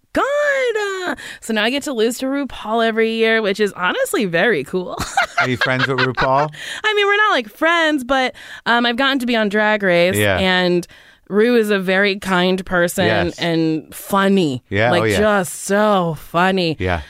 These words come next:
Speaker 2: So you do a lot of the acting, but the, the thing about hosting,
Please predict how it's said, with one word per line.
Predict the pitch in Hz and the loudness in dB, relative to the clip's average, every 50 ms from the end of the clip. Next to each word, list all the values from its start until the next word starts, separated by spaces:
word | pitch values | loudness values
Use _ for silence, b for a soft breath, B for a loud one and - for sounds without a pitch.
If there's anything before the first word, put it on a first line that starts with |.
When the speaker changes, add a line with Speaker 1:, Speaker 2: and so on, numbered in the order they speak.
| B | B
Speaker 2:
So | - - 139 | -4 0 0
you | 147 | 2
do | 135 156 180 | 4 4 4
a | 185 | 4
lot | 190 175 | 2 2
of | 156 | 2
the | 160 165 | 2 2
acting, | 170 185 170 - 139 123 | 0 0 -2 -4 -2 -2
but | 131 120 | -2 0
the, | - 160 160 | 0 0 0
the | 147 139 175 165 | 0 -2 -2 -2
thing | 220 233 220 | -2 -2 0
about | 190 175 170 160 151 151 - _ _ _ _ _ _ _ _ _ - | 0 2 2 0 0 -2 -6 _ _ _ _ _ _ _ _ _ -4
hosting, | 131 170 233 254 - - - 147 131 127 123 127 139 151 | -2 0 0 0 -2 0 0 0 0 0 0 -2 -4 -6